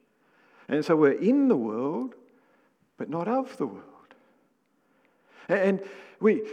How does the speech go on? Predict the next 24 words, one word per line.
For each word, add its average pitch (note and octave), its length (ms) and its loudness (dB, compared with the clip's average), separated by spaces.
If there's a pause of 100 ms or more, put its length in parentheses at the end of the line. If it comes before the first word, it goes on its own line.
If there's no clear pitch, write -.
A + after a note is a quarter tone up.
(100)
we, F3 140 2 (440)
we E3 300 -6
watch D3 360 -2
the C#3 100 -2
world E3 480 2
and C3 80 2
we A#2 100 -2
see D3+ 240 0
them B2+ 200 0
hoarding D#3+ 520 2
money D#3+ 260 0
and B2+ 100 0
spending D#3 420 0
money D3+ 240 0
on B2+ 120 0
self. E3+ 320 0
But B2+ 80 -8
we F3+ 180 4
go, D#3 140 2
"No, E3 160 -2
no, G3 140 0
no, F3 100 2
our F3+ 280 4
King, D#3+ 520 -2